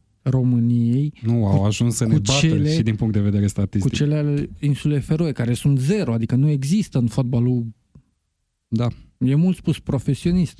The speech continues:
Speaker 1: dar a, acolo am ajuns. Nu, iar asta se întâmplă în momentul în care nu ai o idee tactică, nu, nu, nu știi cum trebuie să joci, nu primești de pe bancă indicații înainte de meci, în pregătirea de meci.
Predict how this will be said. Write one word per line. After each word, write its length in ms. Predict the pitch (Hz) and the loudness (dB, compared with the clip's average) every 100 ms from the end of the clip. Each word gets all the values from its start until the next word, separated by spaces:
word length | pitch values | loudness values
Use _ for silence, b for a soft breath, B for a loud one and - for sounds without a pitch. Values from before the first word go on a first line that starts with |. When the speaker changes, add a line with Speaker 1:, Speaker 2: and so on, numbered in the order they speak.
| - | -10
Speaker 1:
dar 260 | 113 117 139 | -4 -2 0
a, 260 | 147 156 151 | -2 -4 -4
acolo 280 | 151 - 190 | -4 -2 0
am 120 | 190 | 0
ajuns. 360 | 175 165 - _ B B B B | 0 -2 -4 _ B B B B
Nu, 200 | 302 247 175 | -2 0 0
iar 180 | 165 | 0
asta 220 | 202 - 240 | -2 -4 -2
se 100 | 208 | 0
întâmplă 280 | 240 302 | -2 -2
în 60 | 277 | -2
momentul 240 | 226 240 | 0 0
în 60 | 233 | -2
care 180 | 202 196 | -2 0
nu 120 | 202 | 0
ai 120 | 202 | 2
o 40 | 180 | 0
idee 260 | 160 165 | 0 -4
tactică, 460 | - 165 - 160 147 | -2 -4 -2 -4 0
nu, 200 | 156 156 | 2 2
nu, 260 | 147 156 | 0 0
nu 220 | 156 156 165 | 2 2 0
știi 420 | - - 175 - | -4 -2 -2 -2
cum 240 | - 175 143 | -4 -2 0
trebuie 340 | - 143 127 | -2 0 -2
să 140 | - | 0
joci, 340 | 123 147 156 143 | 0 0 -2 0
nu 220 | 147 151 | 0 0
primești 340 | - 135 143 139 | -2 0 0 0
de 80 | 147 | -2
pe 140 | 131 | -2
bancă 420 | 123 135 139 - | -2 0 0 0
indicații 640 | 131 120 117 143 139 - 135 | 0 0 -4 -4 -6 -4 -2
înainte 280 | 135 135 | -2 -2
de 120 | 123 117 | -2 0
meci, 320 | 131 131 - | 0 -2 -4
în 100 | 120 | -4
pregătirea 520 | 113 120 123 - 131 | -2 -2 -2 -2 -2
de 100 | 110 | -2
meci. 320 | 104 160 - | 0 0 -2